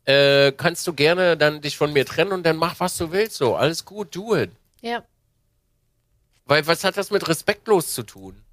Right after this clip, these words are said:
Speaker 1: Die Leute machen immer ein Drama aus nicht vorhandenen Dingen. So, solange du darüber offen und ehrlich, vernünftig
Speaker 2: Mhm.
Speaker 1: miteinander sprechen kannst, ist alles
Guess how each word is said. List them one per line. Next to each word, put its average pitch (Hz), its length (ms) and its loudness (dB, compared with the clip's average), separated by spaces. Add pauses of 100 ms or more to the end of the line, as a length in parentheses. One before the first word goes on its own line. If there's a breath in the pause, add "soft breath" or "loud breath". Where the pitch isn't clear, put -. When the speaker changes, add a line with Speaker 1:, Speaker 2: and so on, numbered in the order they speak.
(500)
Speaker 1:
Die 143 60 4
Leute 151 260 4
machen 190 280 0
immer 175 180 2
ein 147 180 -2
Drama 165 460 4
aus 156 300 2
nicht 190 180 -6
vorhandenen 165 560 -2
Dingen. 165 320 0
So, 107 180 -4
solange 143 380 4
du 175 80 2
darüber 156 400 4
offen 185 300 -2
und 147 160 -2
ehrlich, 165 400 0
vernünftig 156 500 -4
Speaker 2:
Mhm. 160 40 -12
Speaker 1:
miteinander 139 360 -2
sprechen 175 380 -4
kannst, 156 240 -4
ist 139 120 -12
alles 139 280 -4